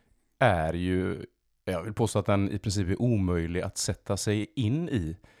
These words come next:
Men det får ju en också tänka på just ens egna föräldraskap och långsiktighet och kortsiktighet. Vad, vilka beslut är de bästa? Vad, vad ska göras och inte och sådär. Och det har jag alltid tyckt har varit väldigt, väldigt jobbigt och svårt.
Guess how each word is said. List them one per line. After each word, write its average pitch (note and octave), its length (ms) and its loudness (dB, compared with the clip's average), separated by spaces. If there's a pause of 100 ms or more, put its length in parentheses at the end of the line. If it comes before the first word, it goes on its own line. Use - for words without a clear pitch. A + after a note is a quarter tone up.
(240)
Men G#2+ 220 2
det G#2+ 80 0
får A#2 240 4
ju B2 40 6
en B2+ 40 4
också B2 260 -2
tänka A2+ 360 -2
på D#3+ 300 -4
just - 580 -2
ens G2 220 0
egna F#2+ 280 0
föräldraskap F#2 800 -2
och E2+ 220 -2 (100)
långsiktighet F#2 1000 0
och F2+ 220 0
kortsiktighet. - 840 -6
Vad, F#2 280 2 (460)
vilka G2 220 0
beslut G2+ 400 0
är G2 60 0
de F#2 140 2
bästa? E2+ 480 -2 (180)
Vad, F#2 600 2 (200)
vad F#2+ 200 -4
ska G2 240 2
göras F2+ 600 2
och G#2 100 0
inte F#2+ 340 -4
och G2 100 -6
sådär. F2+ 260 0
Och F#2+ 180 -2
det G2+ 140 -4
har G2+ 140 6
jag A#2 120 6
alltid G#2+ 300 2
tyckt - 220 -2
har F#2 60 -2
varit F2 160 -4
väldigt, F2 400 -2
väldigt E2+ 340 -4
jobbigt G2+ 640 -4
och G2+ 80 -8
svårt. G2+ 480 -6